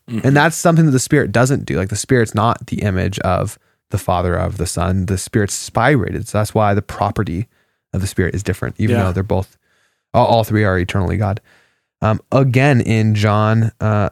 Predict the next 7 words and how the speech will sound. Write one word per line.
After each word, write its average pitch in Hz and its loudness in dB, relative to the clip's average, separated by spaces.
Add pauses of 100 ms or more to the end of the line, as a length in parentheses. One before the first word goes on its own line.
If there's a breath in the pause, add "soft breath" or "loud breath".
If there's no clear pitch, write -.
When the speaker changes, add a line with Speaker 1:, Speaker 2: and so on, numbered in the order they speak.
Speaker 2:
later 156 4
in 139 4
John 104 4
chapter 110 2
six, - -2
verse 104 -2 (800)
fifty-seven, 120 2